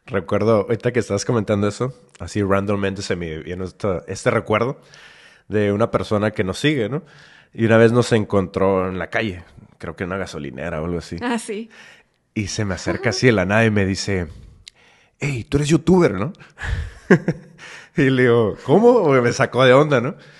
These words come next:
Speaker 1: "Sí, tú eres youtuber, con tu esposa, tienen un podcast." Y yo, "Ah, sí, ¿nos sigues o nos escuchas, no?" Me dice, "Sí, me encanta la salsa que le ponen a sus tacos", me dice.
Speaker 2: <laughs> Sí.
Speaker 1: <laughs>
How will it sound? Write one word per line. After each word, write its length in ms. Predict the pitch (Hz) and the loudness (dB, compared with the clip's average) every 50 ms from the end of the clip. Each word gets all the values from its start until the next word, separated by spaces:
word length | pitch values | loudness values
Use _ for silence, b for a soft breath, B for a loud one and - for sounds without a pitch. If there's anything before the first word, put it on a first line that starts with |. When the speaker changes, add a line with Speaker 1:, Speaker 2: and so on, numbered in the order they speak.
| B B B B | B B B B
Speaker 1:
"Sí, 300 | - - 160 180 202 196 | -12 -6 -4 -2 -2 -2
tú 100 | 185 190 | -2 -2
eres 120 | 185 190 185 | -2 -2 -2
youtuber, 540 | 190 175 190 202 196 214 185 165 139 - - | -4 -6 -6 -4 -2 0 2 0 0 -2 -4
con 160 | - 131 120 - | -6 -6 -4 -4
tu 80 | 117 | -6
esposa, 500 | 107 - - - 147 170 165 - 160 151 | -8 -6 -2 0 0 0 0 -2 -6 -6
tienen 280 | - 135 131 143 143 147 | -4 -4 -2 -2 -2 -2
un 140 | 151 147 147 | -2 -2 -2
podcast." 540 | 147 151 160 156 - - 165 135 104 85 b b b b b b b b b b b b b - | 0 0 0 -2 -4 -6 -6 -6 -6 -6 b b b b b b b b b b b b b -2
Y 80 | 101 | 0
yo, 80 | 113 135 | 0 0
"Ah, 260 | 156 175 190 190 180 | 0 -2 -4 -6 -8
sí, 420 | - - - 196 202 190 170 143 - - - - | -8 -6 -6 -4 -4 -4 -4 -6 -8 -10 -10 -6
¿nos 140 | - 107 101 - | -4 -4 -2 -2
sigues 540 | 147 175 220 220 - - 214 - - - | -2 -2 -2 -2 -4 -6 -8 -10 -10 -4
o 140 | - 104 110 | -2 0 0
nos 160 | 107 110 98 | 0 0 -2
escuchas, 480 | 107 104 - - 175 170 - 165 147 143 | -4 -2 2 2 2 2 2 0 0 0
no?" 200 | - 131 - - - _ _ _ _ _ _ _ _ _ _ _ _ _ _ _ _ _ - | -2 -6 -10 -14 -18 _ _ _ _ _ _ _ _ _ _ _ _ _ _ _ _ _ -6
Me 140 | 110 113 117 | -4 -4 -2
dice, 220 | 110 - 107 90 | -2 -2 -4 -4
"Sí, 420 | - - 147 175 196 196 180 151 - - - | -4 -4 -4 -2 0 0 -2 -2 -4 -6 -6
me 120 | 113 113 | -4 -2
encanta 580 | 110 101 - - - 110 117 117 - - 156 151 | -2 -4 -4 -2 0 0 0 -2 -2 -2 -2 -2
la 140 | 143 113 98 | -2 -4 -4
salsa 420 | - - 101 104 107 - 151 143 | -4 -4 -4 -4 -4 -6 -8 -6
que 80 | - 127 | -2 0
le 120 | 107 90 | 0 0
ponen 400 | 80 - - 90 90 98 107 107 | 0 0 -2 -2 0 0 0 0
a 80 | 110 98 | -2 -2
sus 240 | - - 95 - - | -2 -4 -8 -6 -2
tacos", 420 | - 104 - - - - 104 113 110 | 0 0 0 0 -2 -2 2 4 6
me 120 | 151 143 | 6 6
dice. 220 | - - - - | 6 6 6 6
Speaker 2:
<laughs> 440 | 151 - - - - - - - 151 | 6 6 4 4 2 2 0 -2 0
Sí. 200 | - 247 240 240 | 2 2 2 2
Speaker 1:
<laughs> 920 | 233 - 151 143 - - - - - - - - - - - - 233 208 | 2 0 -2 -4 -4 -6 -12 -12 -10 -10 -10 -12 -12 -12 -8 -6 -6 -6